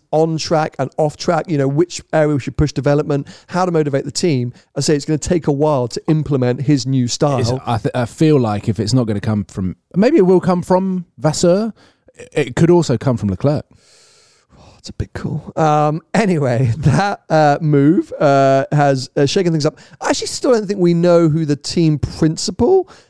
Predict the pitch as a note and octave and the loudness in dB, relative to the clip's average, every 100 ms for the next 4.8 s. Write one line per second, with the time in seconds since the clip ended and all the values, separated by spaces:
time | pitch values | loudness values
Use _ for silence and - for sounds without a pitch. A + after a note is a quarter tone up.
0 | - F#3+ - G#3 G3+ G#3 G#3 G3+ G3+ G#3 | -6 -6 -2 -4 -2 -2 0 2 2 4
1 | G#3 G#3+ - - - - E3 D#3+ D#3 D#3 | 4 2 -4 -12 -14 -4 0 0 0 -2
2 | E3 E3 D#3 G3 F3 - D#3+ D#3+ - D3+ | -2 -2 0 0 0 0 0 0 -2 -4
3 | D#3+ E3+ D#3 - - D3+ C#3 _ - F3 | -2 0 -2 -4 -2 0 -2 _ -2 0
4 | D#3+ G3 - D3+ C3 C3 C#3 | 4 2 2 0 0 -2 -6